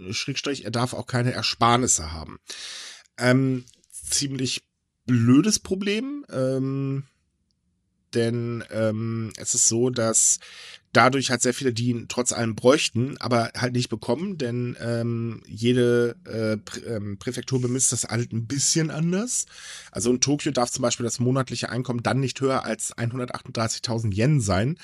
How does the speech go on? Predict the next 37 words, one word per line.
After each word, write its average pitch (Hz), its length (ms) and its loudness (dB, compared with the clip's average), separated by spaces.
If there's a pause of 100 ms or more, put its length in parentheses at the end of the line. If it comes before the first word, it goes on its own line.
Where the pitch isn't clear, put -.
(680)
ähm, 120 720 6 (140)
<clears throat> - 140 -20 (360)
was 113 380 2
halt, 117 340 4
äh, 104 400 2
naja, 101 480 2
allgemein 101 320 2
schon 92 140 -6
verdammt 104 440 -6
we-, 90 140 -2
äh, 87 300 -2
verdammt 110 260 -2
wenig 101 340 -4 (160)
zum 101 460 -2
Insgesamtleben 92 720 -2
ist. - 260 0
Und, 95 540 -4
äh, 92 160 -4
deswegen 98 300 -2
wird 104 120 -2
halt 117 100 -6
auch - 120 -8
gefordert, 101 340 -2
hey 98 80 0
Freunde, 127 460 2
setzt 110 340 -2
mal 120 140 6
bitte 123 260 0
die 113 120 -2
Grenzen 127 380 2
ein 98 140 -2
bisschen 98 360 -2
hoch, 123 220 2
so 123 220 2
funktioniert 135 640 0
das 90 220 -4
nicht. - 320 -12